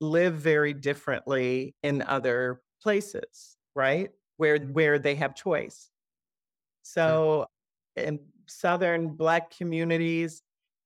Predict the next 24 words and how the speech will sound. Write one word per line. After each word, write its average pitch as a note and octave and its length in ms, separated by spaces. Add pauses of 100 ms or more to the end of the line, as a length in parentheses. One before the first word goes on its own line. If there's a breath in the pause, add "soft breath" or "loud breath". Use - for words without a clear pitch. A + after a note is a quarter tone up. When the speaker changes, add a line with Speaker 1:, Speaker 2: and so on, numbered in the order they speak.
Speaker 1:
everyone F#3+ 500
is E3 140
living D#3+ 320
in D3+ 120
the C#3+ 80
same C3+ 360
neigh-, B2+ 160 (200)
neighborhood. C3 600 (180)
My C3+ 120
grandmother, C#3+ 880 (600)
aunts, C#3 540
uncles, C3+ 840 (240)
cousins, C#3 720 (220)
you're E3+ 140
all E3 100
growing D3+ 380
up C#3 260 (380)
in D#3 180
one C#3+ 240
neighborhood. C3+ 640 (560)
And D3 160
that C#3+ 220
entire D#3 580
neighborhood C3+ 880